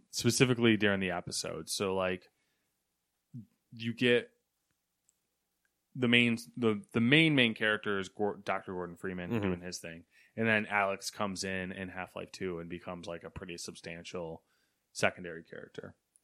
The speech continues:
Speaker 2: What happens in Episode two?
Speaker 1: Um, that's the, the infamous fucking cliffhanger where, like, you,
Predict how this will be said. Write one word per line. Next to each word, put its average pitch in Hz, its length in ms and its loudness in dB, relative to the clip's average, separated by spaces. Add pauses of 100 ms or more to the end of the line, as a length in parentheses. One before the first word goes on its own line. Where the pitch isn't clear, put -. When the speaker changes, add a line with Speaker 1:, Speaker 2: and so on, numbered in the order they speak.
(240)
Speaker 2:
What 110 140 6
happens 104 320 2
in 98 80 -2
Episode 95 320 -2
two? 92 220 -6 (480)
Speaker 1:
Um, 110 580 6 (640)
that's 120 440 2
the, 104 380 -2
the 107 160 -2
infamous 98 460 -6
fucking 90 340 -4
cliffhanger 85 600 -4
where, 87 240 -6
like, 82 360 -8 (680)
you, 107 540 0